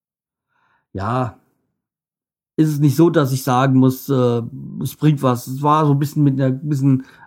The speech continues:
Anerkennungsgeschichten, aber, naja,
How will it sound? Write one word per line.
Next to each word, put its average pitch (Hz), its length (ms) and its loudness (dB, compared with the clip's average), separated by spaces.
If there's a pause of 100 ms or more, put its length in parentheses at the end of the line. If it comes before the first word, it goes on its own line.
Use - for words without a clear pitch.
(120)
Anerkennungsgeschichten, 143 1300 2
aber, 123 800 -2 (1800)
naja, 123 460 -4